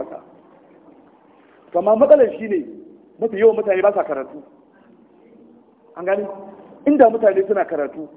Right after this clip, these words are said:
billahi lazi za su gode mana nima. Don muna so ne mu taimake su. Nan gaba, idan sun yi karatu, za su yi cewa ashe abin da Malam Yahaya yake faɗa a Salafi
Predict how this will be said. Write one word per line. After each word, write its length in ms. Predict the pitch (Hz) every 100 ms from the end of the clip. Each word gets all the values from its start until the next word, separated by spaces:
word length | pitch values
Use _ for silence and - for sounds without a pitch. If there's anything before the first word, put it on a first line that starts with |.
| - _ _ -
billahi 360 | 160 180 196
lazi 280 | 202 156 180
za 140 | 180 196
su 60 | 156
gode 280 | 196 190
mana 160 | 170 156
nima. 260 | 135 127 123 - - - - - - - - - _ _ _ - - - _ _ _ _ -
Don 100 | 185
muna 240 | 208 214 -
so 100 | 214
ne 120 | 190
mu 100 | 190
taimake 400 | 180 151 143 190 190
su. 140 | - - - - - - - - - - - - - 269 262 269
Nan 220 | 196 269
gaba, 380 | 196 170 180 - 165
idan 180 | 185 202
sun 120 | 214
yi 60 |
karatu, 440 | 226 175 147 - 156 - - -
za 120 | 190
su 60 | 185
yi 60 | -
cewa 240 | - -
ashe 200 | - 220
abin 200 | - 285
da 80 | 185
Malam 280 | 185 190 165
Yahaya 260 | 151 165
yake 200 | 190 180
faɗa 200 | 156 170
a 160 | 180 -
Salafi 300 | 196 175 175